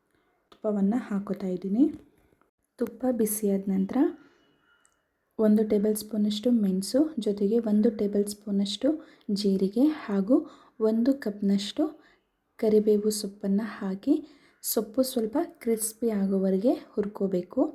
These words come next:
ಮನೆಯಲ್ಲಿ ಕರಿಬೇವಿನ ಸೊಪ್ಪು ಜಾಸ್ತಿ ಇದ್ದಾಗ ಈ ರೆಸಿಪಿನ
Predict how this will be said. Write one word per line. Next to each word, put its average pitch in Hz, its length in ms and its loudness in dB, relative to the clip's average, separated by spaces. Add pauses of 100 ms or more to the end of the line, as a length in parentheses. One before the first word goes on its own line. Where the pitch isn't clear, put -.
(680)
ಮನೆಯಲ್ಲಿ 254 460 6
ಕರಿಬೇವಿನ 220 420 -2
ಸೊಪ್ಪು 220 380 -4
ಜಾಸ್ತಿ 202 540 -4
ಇದ್ದಾಗ 190 340 -6 (280)
ಈ 202 120 2
ರೆಸಿಪಿನ 208 540 0